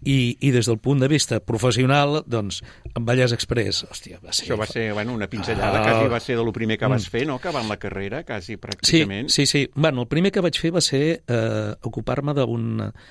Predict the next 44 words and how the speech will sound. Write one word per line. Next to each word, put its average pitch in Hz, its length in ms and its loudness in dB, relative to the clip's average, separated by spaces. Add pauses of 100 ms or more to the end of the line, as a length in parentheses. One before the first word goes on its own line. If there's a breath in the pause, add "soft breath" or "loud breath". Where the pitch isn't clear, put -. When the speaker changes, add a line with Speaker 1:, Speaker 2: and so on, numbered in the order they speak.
(240 loud breath)
Speaker 1:
d'una, 117 800 0
d'una 120 460 0
àrea 101 180 -2
com 104 200 -6
era 104 100 -2
el 104 60 -8
Vallès 101 260 -4
Occidental 107 640 -4
com 104 180 -4
a 95 40 -6
corresponsal 101 640 -6
del 95 100 -8
Telexpress. - 720 -14
Speaker 2:
És 123 160 -6
veritat, 104 400 -8
sí. - 160 -12
Speaker 1:
El, 113 540 2
el 120 100 0
Xavi 135 260 2
Vinader 123 340 2
havia 117 200 2
deixat 113 320 0
en 107 160 -2
aquells 101 240 -6
moments, 107 400 -2
ho 107 80 -2
deixava, 127 480 0
jo 117 160 -2
teníem, 101 400 -10 (100)
teníem 117 380 0
una 98 160 -6
gran 107 240 0
relació, 110 440 -2
em 104 120 -6
va - 20 -8
dir, 101 140 -8 (640 loud breath)
"Tu 135 140 2
ets 110 160 -2
el 104 80 -10
més 113 160 -6
jove, 143 300 0 (640)
eh, 101 540 -4
m'a-, 110 200 -10
m'agradaria 117 480 -2